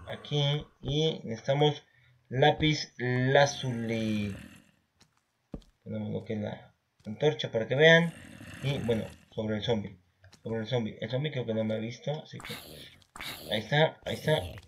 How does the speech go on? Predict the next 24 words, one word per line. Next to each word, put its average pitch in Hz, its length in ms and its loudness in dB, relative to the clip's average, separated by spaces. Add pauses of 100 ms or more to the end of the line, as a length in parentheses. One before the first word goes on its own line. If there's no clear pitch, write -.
(200)
Le 107 120 -4
damos 110 300 2
sus - 200 -14
tres 117 220 0
espadazos. 143 800 6 (1040)
Y 156 480 6
necesito 117 880 0
lo 110 260 -2
que - 140 -6
es 113 120 -8
lápiz 113 580 -6
lazuli. 117 720 -4
El 110 80 0
lápiz 131 180 0
lazuli 135 380 -2
por 120 160 -4
lo 110 120 -4
general 113 280 2
lo 117 80 0
encontramos 113 460 0 (600)
más 131 460 4
abajo, 120 800 4
eh, 104 480 -4 (960)
de, 104 480 -2